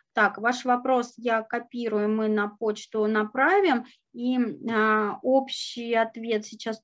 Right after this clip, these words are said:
тоже здесь, а, дам. А,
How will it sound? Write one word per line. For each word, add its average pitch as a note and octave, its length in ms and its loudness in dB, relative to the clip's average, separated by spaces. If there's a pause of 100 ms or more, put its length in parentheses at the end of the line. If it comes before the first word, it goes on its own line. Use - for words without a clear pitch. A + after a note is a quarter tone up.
тоже G#3+ 380 -2
здесь, G#3+ 580 -2 (320)
а, G#3 480 4
дам. A#3+ 420 2 (680)
А, A3 600 0